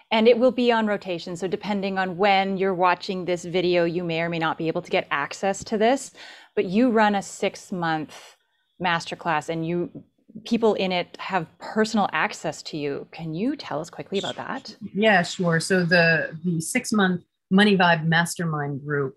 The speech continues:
Speaker 2: is a small, personal, intense group, uh, focusing on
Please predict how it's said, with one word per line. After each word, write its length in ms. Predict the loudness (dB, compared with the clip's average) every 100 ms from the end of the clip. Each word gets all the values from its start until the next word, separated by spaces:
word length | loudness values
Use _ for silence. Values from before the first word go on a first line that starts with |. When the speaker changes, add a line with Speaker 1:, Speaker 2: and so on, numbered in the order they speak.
| -6
Speaker 2:
is 120 | -2
a 260 | 0 0 -2
small, 720 | -4 -2 2 2 2 0 -6 -2
personal, 640 | 0 2 2 2 0 -4 _ _ _
intense 800 | 0 2 -2 -4 0 2 2 -2 -8
group, 500 | -6 -2 0 0 -2 _ -6 0
uh, 420 | 2 2 0 -2 -6 -4
focusing 640 | -2 -2 -4 -2 -4 -4 -6
on 460 | -4 -2 -2 -6